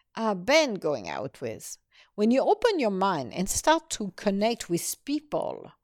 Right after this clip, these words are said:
speaking with them, um, and understanding who they are, having a capability to interact face to face, meaning I see you physically, by the way. I'm not talking about the trolls on the net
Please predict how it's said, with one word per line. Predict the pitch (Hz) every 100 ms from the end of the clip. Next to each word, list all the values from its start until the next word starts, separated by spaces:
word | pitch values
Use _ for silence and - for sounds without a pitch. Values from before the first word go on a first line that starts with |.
| _ _ -
speaking | - - - 359 - 208
with | 160 123 -
them, | 78 52 - - _ _ - - _
um, | 165 165 165 151 160 -
and | - 196 190 185
understanding | - 220 247 240 247 226 220 214
who | - 226
they | 175 156
are, | 214 240 190 156 - - -
having | - 254 277 320 294 294 156 -
a |
capability | 208 294 339 302 277 - 254
to | - 240
interact | 214 226 269 269 233 190 196
face | - - 277 285 -
to | - 262
face, | - - 220 127 131 - 190
meaning | 196 254 240 240 233 -
I | 226 294
see | 285 - 269
you | 254 254
physically, | - 254 240 - 185
by | 156 131
the | 123
way. | 78 82
I'm | 127
not | 202 226
talking | 254 247 247
about | 233 214
the | 202
trolls | - - 233 233
on | 254 262
the |
net | 262 233 202 196